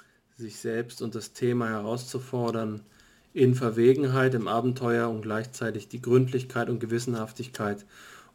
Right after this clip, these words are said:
um, ähm, sich selbst in die Kritik zu stellen. Ja,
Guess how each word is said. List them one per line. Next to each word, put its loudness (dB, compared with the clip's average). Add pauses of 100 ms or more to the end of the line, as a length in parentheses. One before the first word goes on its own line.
um, 6 (480)
ähm, 0 (260)
sich -2
selbst -2 (300)
in 6
die 4
Kritik 2
zu -2
stellen. -10 (1500)
Ja, 6